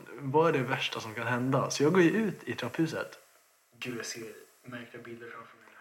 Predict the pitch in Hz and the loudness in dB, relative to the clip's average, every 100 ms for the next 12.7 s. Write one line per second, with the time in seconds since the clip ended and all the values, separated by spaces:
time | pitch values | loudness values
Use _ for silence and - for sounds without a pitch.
0 | - - 151 160 170 175 165 151 151 135 | -20 2 6 8 8 8 10 8 8 2
1 | 135 147 147 127 117 120 127 117 110 147 | 4 2 2 -4 0 0 2 0 -2 -6
2 | - - - _ 139 151 175 170 147 135 | -12 -20 -20 _ 4 6 10 8 8 4
3 | - - - 143 139 175 175 143 135 - | 2 -2 0 0 0 0 2 2 2 0
4 | 127 - 120 110 135 - _ - 131 135 | -2 -2 -4 -4 -6 -12 _ -6 4 6
5 | 139 135 139 135 139 - 135 131 131 135 | 8 6 2 2 0 -4 0 2 2 0
6 | 131 147 - _ _ _ _ _ - - | -2 -4 -8 _ _ _ _ _ -20 -20
7 | - 127 120 120 120 - - - - 127 | -4 0 2 0 -4 -10 -18 -18 -6 0
8 | 135 135 135 127 127 139 - - _ _ | 2 4 4 4 2 -2 -8 -16 _ _
9 | _ - 123 135 127 123 - - _ _ | _ 0 6 6 6 4 2 -10 _ _
10 | _ _ _ _ _ _ - 143 143 - | _ _ _ _ _ _ 0 2 2 -2
11 | - _ - 156 160 151 117 107 - 135 | -14 _ -10 -4 -2 -4 -6 -4 2 2
12 | - - - _ - 127 117 | 2 -6 -16 _ -2 2 2